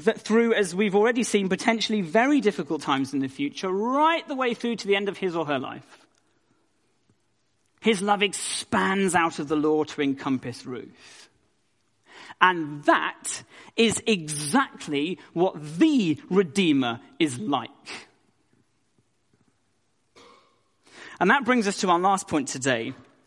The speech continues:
the results, verses thirteen to twenty-two. Because, of course, the story of Ruth is so, so much more than marriage.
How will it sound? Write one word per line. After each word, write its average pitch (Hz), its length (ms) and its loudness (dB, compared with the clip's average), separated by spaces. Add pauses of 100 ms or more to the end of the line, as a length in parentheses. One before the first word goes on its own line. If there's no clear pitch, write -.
(400)
the 165 160 0
results, 180 600 0
verses 165 420 -4
thirteen 180 580 -2
to - 100 -12
twenty-two. 131 840 -6 (1600)
Because, 165 240 -2
of 156 80 -6
course, 214 520 -2 (600)
the 135 80 0
story 214 360 4
of 170 120 2
Ruth 202 220 2
is 208 100 2
so, 226 220 2
so 214 160 2
much 202 200 0
more 208 180 4
than 240 120 2
marriage. 143 500 -2